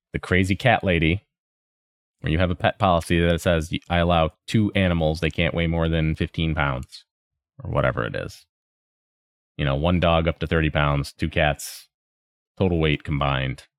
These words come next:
thirty pounds, whatever it is, whatever your policy is. And then there's the crazy cat lady who says she has a cat, and then it's really, like, three or four cats, and then one of them has kittens.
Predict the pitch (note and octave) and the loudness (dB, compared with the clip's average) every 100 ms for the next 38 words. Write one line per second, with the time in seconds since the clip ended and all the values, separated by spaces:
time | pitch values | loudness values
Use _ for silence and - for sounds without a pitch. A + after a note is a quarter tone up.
0 | _ _ _ - C#2+ C#2 C2+ G1+ - - | _ _ _ -6 -2 -2 -2 -6 -10 -16
1 | - C#2+ B1+ B1 - - - - E2 E2 | -6 -2 -2 -4 -10 -16 -12 -4 0 0
2 | D2 D2 C2 - G1+ G1+ - - - - | 0 0 0 -4 -8 -8 -12 -16 -16 -18
3 | _ _ _ _ _ _ _ _ _ _ | _ _ _ _ _ _ _ _ _ _
4 | _ - E2+ F2 F2 F#2+ G#2+ G#2 F#2 A#2+ | _ -4 0 2 0 0 2 2 2 2
5 | G#2 F#2 E2+ E2 F2 _ _ _ _ _ | 2 2 2 2 -2 _ _ _ _ _
6 | _ _ _ _ _ _ F#2+ F#2 G#2 - | _ _ _ _ _ _ -2 2 2 2
7 | G2+ F#2+ F2+ F2+ - D#2 D2 - - _ | 2 2 2 0 2 2 2 -2 -14 _
8 | _ _ _ _ _ _ _ _ _ _ | _ _ _ _ _ _ _ _ _ _
9 | _ _ _ _ _ _ _ _ _ F2 | _ _ _ _ _ _ _ _ _ -2
10 | E2 D#2+ D#2 - F2 E2+ E2+ D#2+ - - | 0 2 0 0 0 2 2 2 0 0
11 | G2 F2 F2+ E2+ - C#2+ C2+ - - - | 2 2 2 -2 2 2 2 -2 -12 -18
12 | _ - E2+ D#2+ E2+ E2+ E2 D#2+ D#2 - | _ -8 -2 0 0 0 0 0 -2 -2
13 | - D2+ C#2+ - - | -4 -2 -4 -6 -12